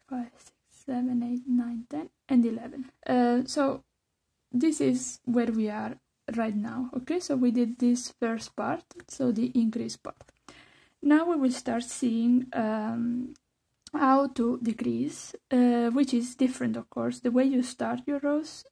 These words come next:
uh, is different than what we saw so far. So we don't, uh, chain three anymore. Instead, what we do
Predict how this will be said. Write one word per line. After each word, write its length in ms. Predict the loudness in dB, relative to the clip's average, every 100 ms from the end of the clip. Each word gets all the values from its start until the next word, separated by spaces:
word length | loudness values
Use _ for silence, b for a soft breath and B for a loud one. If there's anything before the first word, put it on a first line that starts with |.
| -4
uh, 440 | -4 -2 -4 -6
is 220 | 0 0 2
different 400 | -2 0 -2 0
than 260 | -2 -4 B B B -2
what 220 | -2 0
we 140 | -4
saw 360 | -2 -6 -6 -10
so 180 | -8 -8
far. 420 | -8 -8 -8 -10 -16 _ _ _ b b b b b _
So 160 | 0
we 160 | 4 4
don't, 400 | 4 4 2 -4 -8 0
uh, 200 | 0 0
chain 360 | -2 0 0
three 240 | -2 -4 -4
anymore. 460 | -4 -4 -4 -6 -10 _ 0
Instead, 480 | 0 0 -2 -4 -4
what 240 | -2 -2 0
we 100 | 2
do 280 | 2 -2